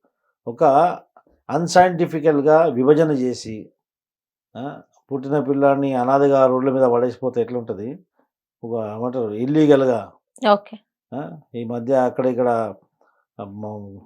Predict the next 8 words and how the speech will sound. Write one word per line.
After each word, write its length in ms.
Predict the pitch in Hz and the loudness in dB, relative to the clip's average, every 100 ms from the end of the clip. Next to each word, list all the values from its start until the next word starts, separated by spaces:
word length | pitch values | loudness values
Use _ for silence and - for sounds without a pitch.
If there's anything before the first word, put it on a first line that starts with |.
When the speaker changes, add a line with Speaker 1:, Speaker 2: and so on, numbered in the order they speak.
| 127 | -6
Speaker 1:
చెత్త 140 | 139 | -4
కుప్పలల్లో 500 | 127 120 131 123 120 | -4 2 2 4 0
పిల్లల్ని 380 | 104 127 123 123 | -2 -4 -2 -2
ఏ 20 | |
విధంగా 300 | 123 127 117 | -2 -2 0
పడేస్తుండ్రో, 680 | 113 120 - 113 92 95 135 _ _ _ _ | 0 0 -2 -12 -12 -14 -18 _ _ _ _
సాధలేక, 680 | - 123 127 127 127 123 123 123 123 | -6 2 4 4 2 0 0 -2 -2
పెంచలేక, 680 | 120 127 123 120 120 113 | -4 -2 0 0 -2 -6